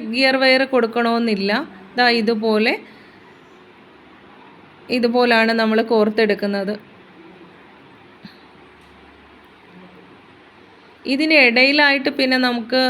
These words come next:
ഏഹ്, എന്താ ഗോൾഡ് ബീഡ് ഇടേണ്ട കാര്യമില്ല. ഇത് തന്നെ നമുക്ക് അടുപ്പിച്ച് ഇങ്ങനെ അങ്ങ് സ്-,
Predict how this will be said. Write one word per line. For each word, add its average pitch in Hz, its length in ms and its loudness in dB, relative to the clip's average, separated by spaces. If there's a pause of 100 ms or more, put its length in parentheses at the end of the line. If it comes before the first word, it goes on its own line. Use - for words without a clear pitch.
(180)
ഏഹ്, 226 320 -2 (420)
എന്താ - 280 -2
ഗോൾഡ് 233 300 0 (160)
ബീഡ് 247 200 0
ഇടേണ്ട 226 500 -2
കാര്യമില്ല. 208 580 -6 (280)
ഇത് 226 160 0
തന്നെ 233 360 0
നമുക്ക് 226 340 -2
അടുപ്പിച്ച് 208 560 -4
ഇങ്ങനെ 220 300 -2
അങ്ങ് 220 220 -2
സ്-, - 160 -14